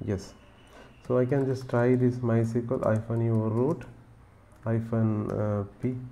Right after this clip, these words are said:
whatever the password you have provided, will be able to connect. Okay, so,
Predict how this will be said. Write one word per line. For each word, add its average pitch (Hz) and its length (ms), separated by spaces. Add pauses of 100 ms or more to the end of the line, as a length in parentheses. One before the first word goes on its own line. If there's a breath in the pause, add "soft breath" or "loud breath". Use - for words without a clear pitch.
(100)
whatever 110 320
the 131 160
password 110 600
you 107 60
have 107 240
provided, 110 360 (600)
will 110 160
be 104 100
able 104 200
to - 100
connect. 95 320 (2000 loud breath)
Okay, 127 200 (520)
so, 156 340